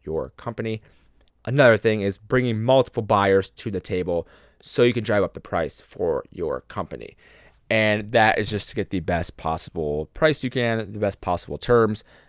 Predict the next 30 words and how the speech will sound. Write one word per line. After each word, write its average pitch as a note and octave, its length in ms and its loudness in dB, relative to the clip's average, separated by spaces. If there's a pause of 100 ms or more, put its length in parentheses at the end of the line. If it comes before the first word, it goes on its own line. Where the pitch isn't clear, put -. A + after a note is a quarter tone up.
bringing G#2 400 0
multiple G2 540 0
buyers F2 560 -2
to - 140 -12
the D#2+ 100 -8
table, A#2 480 2 (380)
not F3 400 4 (340)
necessarily A2+ 680 4
making G#2+ 320 0
sure G2+ 180 -2
they F2+ 120 2
understand F#2 560 -2
who G#2 180 -4
the F#2 80 -2
buyers E2+ 480 -4
are, B2+ 380 4 (280)
but G2 140 -8
knowing G#2 160 2
that F#2 80 -2
there F#2+ 160 2
are F#2 180 4
other F2+ 160 0
people F2+ 160 -4
at E2 60 -4
the E2+ 60 -4
table, F#2+ 560 0
again, F#2 240 -4
just E2 140 -10
getting G2 140 -6
that, D#2+ 160 -8